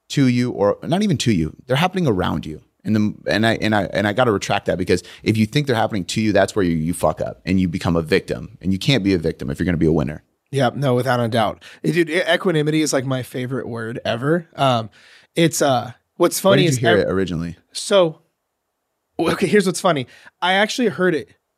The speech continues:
Speaker 2: a million times, but I never took it to heart. Well, who opened my eyes up to it originally was Ed Mylett. Ed Mylett
Speaker 1: Same.
Speaker 2: started talking about e-, equanimity, equanimity.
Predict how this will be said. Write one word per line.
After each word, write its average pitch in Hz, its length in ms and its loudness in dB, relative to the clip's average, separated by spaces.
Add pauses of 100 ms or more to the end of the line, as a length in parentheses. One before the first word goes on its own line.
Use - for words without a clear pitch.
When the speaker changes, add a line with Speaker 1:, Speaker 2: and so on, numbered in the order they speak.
(160)
Speaker 2:
a 190 100 4
million 160 460 0
times, 147 440 -2
but 170 160 0
I 151 60 2
never 160 400 0 (560)
took 170 180 0
it 165 80 2
to 151 60 -6
heart. 165 300 2 (320)
Well, 175 120 2
who 196 140 0
opened 226 300 2
my 208 100 4
eyes 180 260 2
up 165 120 0
to 190 120 0
it 156 60 2
originally 143 360 0
was 143 140 0
Ed 139 200 -6
Mylett. 107 320 -10 (320)
Ed 151 140 0
Mylett 151 320 2
Speaker 1:
Same. 165 120 2
Speaker 2:
started 143 380 2
talking 151 240 2
about 143 120 0
e-, 147 380 -4
equanimity, 139 440 -2
equanimity. 127 520 -6